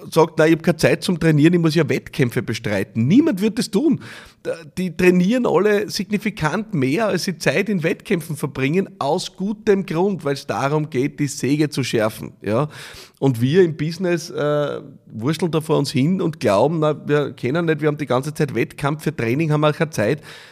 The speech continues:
So denken wirklich nur die Dilettanten. Und ich bin ganz hart zu dir jetzt, ähm, Profis machen das anders. Profis schärfen die Säge. Und hier sind meine Top drei, wie ich meine Säge schärfe. Das erste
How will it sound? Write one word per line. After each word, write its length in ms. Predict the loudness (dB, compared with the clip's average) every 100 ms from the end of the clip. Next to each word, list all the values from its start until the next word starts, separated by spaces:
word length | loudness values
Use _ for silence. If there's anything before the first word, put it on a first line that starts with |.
| -20 _ _ _
So 120 | -6
denken 480 | 0 2 2 0 0
wirklich 280 | 0 0 2
nur 140 | 2
die 160 | 2 0
Dilettanten. 640 | 0 0 -2 -6 -6 -4
Und 100 | -4
ich 80 | -2
bin 140 | -2 0
ganz 240 | 0 2
hart 220 | 0 0
zu 100 | -4
dir 220 | -2 0
jetzt, 240 | 0 -4 -4
ähm, 600 | 0 0 -2 -8 -14 -18 -20 -20 -8
Profis 600 | 2 4 4 0 -2 -4
machen 360 | -4 -2 -2 -4
das 160 | -6 -6
anders. 340 | -6 -8 -8
Profis 560 | -2 0 0 -2 -4 -4
schärfen 400 | -2 -2 -2 -6
die 120 | -4
Säge. 380 | -4 -6 -4 -4
Und 140 | -4
hier 220 | 0 0
sind 180 | 0 -2
meine 380 | -2 -2 -2 0
Top 260 | 0 0
drei, 320 | -2 0 0 -2 -6 -20 -4
wie 280 | -2 4 4
ich 160 | 4 2
meine 300 | 2 2 2
Säge 300 | -2 -4 -6
schärfe. 360 | -6 -8 -6
Das 140 | -6 -2
erste 480 | -2 0 0 -2